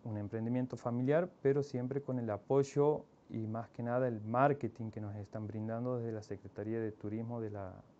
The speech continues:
de la provincia. Eh, queremos seguir fomentando esta actividad y que invitar a gente que se anime a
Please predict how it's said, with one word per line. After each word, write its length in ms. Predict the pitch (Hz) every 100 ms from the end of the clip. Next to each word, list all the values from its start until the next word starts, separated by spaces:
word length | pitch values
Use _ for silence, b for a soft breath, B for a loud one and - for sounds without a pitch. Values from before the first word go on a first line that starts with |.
| -
de 60 |
la 120 | 101 95
provincia. 580 | 110 117 127 104 98 - B B B B B B - -
Eh, 300 | 110 110 110 -
queremos 380 | 123 147 160
seguir 520 | - 131 139 156 160 - - _
fomentando 760 | - 123 123 123 127 160 170 147
esta 240 | 131 -
actividad 580 | 107 - 123 131 143 151
y 100 | 147
que 340 | 127 117 110 107
invitar 440 | 107 110 110 123
a 60 | 123
gente 520 | - 139 139 131 123
que 120 | 107
se 140 | -
anime 400 | 101 120 151 135
a 320 | 120 110 101